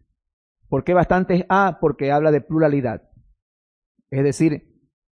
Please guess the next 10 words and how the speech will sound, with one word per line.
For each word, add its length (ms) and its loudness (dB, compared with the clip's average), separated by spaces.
en 140 0
el 120 0
orden 280 2
correcto 600 0
se 160 -6
habla 240 0
de 200 2
pluralidad, 1200 0
varios 640 2
ancianos, 760 -6